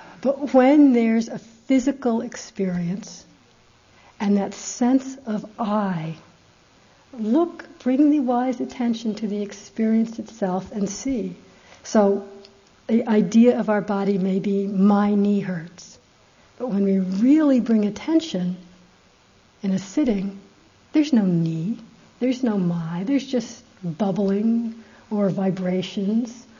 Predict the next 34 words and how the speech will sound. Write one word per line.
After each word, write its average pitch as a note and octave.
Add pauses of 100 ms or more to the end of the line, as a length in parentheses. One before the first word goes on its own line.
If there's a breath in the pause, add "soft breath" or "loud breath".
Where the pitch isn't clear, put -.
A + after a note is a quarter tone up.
(200 loud breath)
or G#3
tingling, G3+
and G#3
even A#3+
those G#3
words A#3
are F#3+
a F3
concept. G#3+ (1200 loud breath)
And A3
then C4
I'll A#3
notice A3
a G#3+
mental A3+
image A3+ (260)
of F3+
knee F3+ (1200 soft breath)
or G3+
a G3
thought, A3 (720)
"That's A3+
my G#3+
knee. E3+
What's G3+
going F#3+
to F#3+
happen G#3+
to E3+
it D#3+
if D#3+
I F3+
don't F3+
move?" F3+